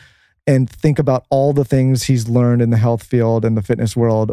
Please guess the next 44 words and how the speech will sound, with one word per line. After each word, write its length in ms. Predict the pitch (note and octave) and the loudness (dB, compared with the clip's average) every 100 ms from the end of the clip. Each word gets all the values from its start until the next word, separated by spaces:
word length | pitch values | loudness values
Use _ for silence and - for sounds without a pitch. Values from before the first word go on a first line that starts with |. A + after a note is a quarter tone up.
| - | -2
over 220 | B2+ B2 | 0 0
the 120 | A#2+ | 0
years. 320 | A#2+ B2 A2 | 0 0 0
And 100 | A#2+ | 0
you'd 100 | B2 | 0
start 160 | - B2+ | -2 -2
to 60 | A2+ | 0
be 80 | |
like, 160 | A#2+ G#2+ | -2 0
"Damn, 280 | C#3 C#3 B2+ | 0 2 0
like, 180 | A#2 C#3 | -2 -2
look 80 | |
at 60 | C3 | -2
this 140 | B2 | -2
guy, 380 | - A#2+ A#2+ A#2 - | 0 2 2 0 -4
great 220 | - C#3 - | -2 -2 0
shape, 360 | - C3+ C3 | 0 0 0
great 200 | C#3 B2+ | 0 0
health, 200 | B2+ B2 | 0 0
all 100 | B2+ | 0
these 160 | B2+ A#2 | 0 0
things." 200 | D#3 - - _ - | -2 -2 -10 _ -6
But 140 | D3+ F3 | -2 0
you, 100 | D3+ - | -2 0
you 120 | D#3+ | -2
forget 460 | E3+ C#3 E3+ G3 - | 0 -2 0 -2 -2
that 160 | B2+ | -2
this 180 | D#3+ D#3+ | 0 0
is 140 | D3 A2 - | -2 -4 -4
decades 500 | D3+ D3 - D3 B2+ | -2 -2 0 0 0
and 200 | A#2 A2 | 0 -2
decades 460 | A#2+ C3+ C#3 C3 A#2+ | 0 0 0 0 0
of 100 | A#2 | -2
consistent 800 | A2+ G#2+ - D3+ C#3+ - A#2 A2+ | -2 -2 -2 0 0 0 -2 0
work, 360 | B2 C#3 A#2+ A2 G#2 | 0 0 0 -4 -2
day 280 | C3 C#3+ | 0 2
after 240 | C#3+ C3+ B2+ | 0 0 -2
day, 220 | B2+ B2+ | 0 0
week 320 | A2 B2 C3 | 0 0 0
after 240 | C3+ - B2+ | -2 0 0
week, 240 | C3 A2+ | 0 -2
month 320 | A2+ B2 C3 | 0 0 0
after 240 | B2+ - A2+ | -2 0 0
month. 320 | A#2+ A2+ | 0 -2